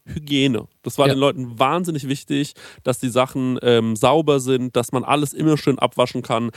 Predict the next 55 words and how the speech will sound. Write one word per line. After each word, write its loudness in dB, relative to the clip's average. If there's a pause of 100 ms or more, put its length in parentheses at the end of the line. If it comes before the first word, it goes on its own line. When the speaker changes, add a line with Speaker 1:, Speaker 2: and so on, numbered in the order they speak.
(160)
Speaker 1:
Deswegen 0
auch -2
dieser 0
Silikonhype 2
und 4
Speaker 2:
Ja. 4
Speaker 1:
dieser 2
ganze, 0 (480)
ich -16
verstehe 0
das -4
schon -6
auch, -2
das -4
hat -2
schon -2
auch 0
alles -2
seinen 0
Sinn. 2 (300)
Und 0
ein -4
Glasschneidebrett 0
nimmt -2
ja 2
wirklich -6
nichts -4
an. -8
Also 2
Speaker 2:
Ja. 4
Speaker 1:
in -2
so 2
einem, 2 (840)
in 2
so 4
einem, 4
äh, 2
äh, -2
äh, -6
in -2
so 2
einem 0
Holzding 0
bleibt 0
super -2
viel, -4
Speaker 2:
Ja. 4 (320)
Speaker 1:
in -2
so 0
einem 0
anderen 2
Schneidebrett 0
bleibt -2
super -2
viel. -6